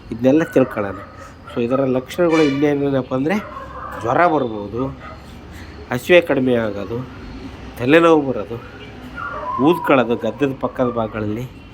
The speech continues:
ಮತ್ತು ಕಿವಿ ಹತ್ರ ಅಗದು ತಿನ್ನೋಕ್ಕಾರ ನೋವಾಗೋದು, ಮತ್ತು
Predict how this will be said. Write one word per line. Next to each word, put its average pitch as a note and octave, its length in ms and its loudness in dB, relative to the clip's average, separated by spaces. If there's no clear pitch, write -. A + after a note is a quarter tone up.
ಮತ್ತು B2+ 240 -2
ಕಿವಿ F3 260 6
ಹತ್ರ D#3+ 220 4
ಅಗದು D3+ 320 4
ತಿನ್ನೋಕ್ಕಾರ C#3+ 420 0
ನೋವಾಗೋದು, B2+ 640 4
ಮತ್ತು B2+ 240 -2